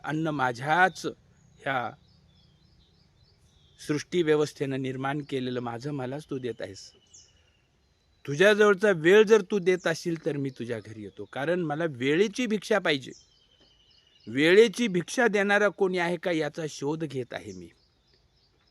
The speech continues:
सर्वज्ञ श्री चक्रधर प्रभू त्याच्याकडे पाहत होते. या पाहण्याचा हा अर्थ होता की, "तू दरिद्री आहेस, तुझ्याकडे वेळ नाही, तू मला वेळेचं दान करू शकत नाहीस, म्हणून मी तुझ्या घरी यायला तयार नाही,"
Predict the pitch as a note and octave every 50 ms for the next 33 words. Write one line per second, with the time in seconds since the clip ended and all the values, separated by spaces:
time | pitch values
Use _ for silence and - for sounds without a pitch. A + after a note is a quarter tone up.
0 | _ _ _ _ _ _ _ - - B2 B2 B2+ C3+ C#3 C#3 C#3+ C#3+ C#3 - -
1 | C#3 C#3+ C#3+ C3+ - C#3 B2+ - C#3+ C#3 C#3 C#3 C#3 C3+ C3 C3+ C3 - B2+ B2+
2 | - - C3 A#2+ - C3+ C3+ A#2+ - _ _ A#2+ A#2 - C3 D#3+ E3 - C3+ C3+
3 | - F3+ F#3 G3 G3+ G3+ F3 C3 C3 - - B2 A#2+ B2 C#3+ C#3+ C#3 C3+ - D3
4 | C3+ B2+ C3 C#3 - - C3+ B2+ C3 - - B2 A2+ - - D3+ E3+ E3 - D3+
5 | B2+ - - D3+ E3+ E3+ C#3 A#2+ B2 A#2+ B2+ C#3+ D3 C#3 C#3 C#3+ D3 C#3 C#3 -
6 | - B2+ B2+ C#3 B2+ B2 - C#3+ C3 B2 G2+ G#2 A2+ A#2+ B2+ B2 B2 A2 F2+ F2+
7 | F#2+ - _ _ _ _ _ _ _ _ _ D3+ C#3+ C3 A#2+ A#2 B2+ C3 B2+ A2+
8 | G#2+ G#2+ A2+ A#2+ B2+ C3 - - A#2 G2 F#2+ G#2+ A2+ A#2+ B2+ B2+ A#2+ - - A#2
9 | A#2 A2+ - - A2 G2+ - G#2 - - G2 F2+ F2+ E2 - - - - _ _
10 | _ _ _ _ _ _ _ _ _ - A2+ A#2 B2+ B2+ C#3 C#3+ C3 C3+ C3 B2+
11 | - A2+ A#2 A#2 A2+ G2+ G#2 G#2+ B2 B2 A2+ G#2 G#2 G#2+ G#2+ G#2+ - - F#2+ F2+
12 | F2+ F2+ F#2 F#2 F#2 E2+ - - -